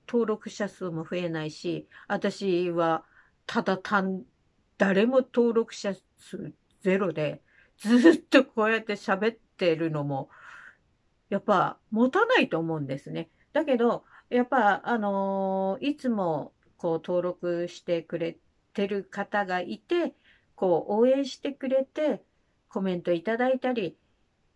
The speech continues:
あの、コメントできないけど、まあ、事情があってコメントはできないけど、いつも見てるよっていう人も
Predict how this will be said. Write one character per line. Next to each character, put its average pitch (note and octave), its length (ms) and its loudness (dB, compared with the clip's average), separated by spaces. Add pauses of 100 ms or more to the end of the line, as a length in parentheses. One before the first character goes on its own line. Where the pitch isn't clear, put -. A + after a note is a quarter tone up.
あ F#3 160 -2
の、 E3+ 380 -4 (240)
コ - 120 -4
メ C4 120 4
ン B3+ 100 2
ト C4+ 140 0
で C4 140 -4
き C#4+ 120 -6
な C#4+ 140 0
い C#4 140 -2
け C#4+ 160 -4
ど、 B3+ 320 -2 (800)
ま F3 160 -8
あ、 C#3 140 -12
事 F3+ 160 -10
情 F#3+ 180 -2
が G3+ 120 2
あ - 20 0
っ G3+ 80 -4
て G3+ 100 -8
コ F3+ 120 -6
メ A3 120 -2
ン A#3+ 60 -2
ト B3 100 -2
は A#3+ 100 0
で A#3+ 120 -2
き C4+ 120 -10
な C#4+ 120 -2
い C4+ 80 -4
け A3+ 100 -6
ど、 G#3+ 140 -6
い G3+ 140 -8
つ A#3 100 -8
も A3 120 -2
見 F3+ 180 -6
て A3 120 -2
る G3+ 160 -6
よ G3 120 -2
っ A3 80 -8
て - 220 -8
い G#3 200 -2
う A#3 40 0
人 C#4 240 -4
も F#3+ 280 -2